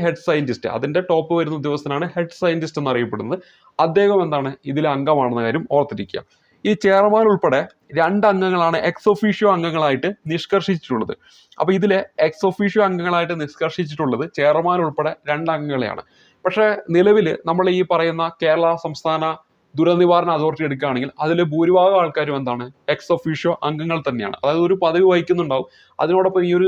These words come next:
ചുമതലയും കൂടി ഏറ്റെടുക്കുകയാണ്. ഇപ്പൊ ഉദാഹരണം പറഞ്ഞാൽ നമ്മുടെ മുഖ്യമന്ത്രി ആ ഒരു പദവി വഹിക്കുന്നു, ഒപ്പം ഇതിന്റെ ചെയർമാനാണ്.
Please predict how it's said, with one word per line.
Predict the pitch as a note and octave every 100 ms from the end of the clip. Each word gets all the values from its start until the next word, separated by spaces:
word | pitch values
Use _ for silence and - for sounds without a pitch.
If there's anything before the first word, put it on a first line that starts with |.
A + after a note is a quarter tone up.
| F3+
ചുമതലയും | E3+ D#3+ D#3+ E3
കൂടി | E3+ D#3 D3
ഏറ്റെടുക്കുകയാണ്. | - C3 A#2 G#2 E2+ _ _
ഇപ്പൊ | - F#3+
ഉദാഹരണം | F#3+ F#3+ F#3 F3+
പറഞ്ഞാൽ | F3 E3+
നമ്മുടെ | E3 E3 D#3
മുഖ്യമന്ത്രി | D3+ D#3+ C3+ B2+ F3+ _ _ -
ആ | F3+
ഒരു | F#3 E3
പദവി | D#3+ F3
വഹിക്കുന്നു, | D3 C3 C3 F3 -
ഒപ്പം | E3 F#3
ഇതിന്റെ | E3 E3 D#3
ചെയർമാനാണ്. | C#3 C#3 B2 A2+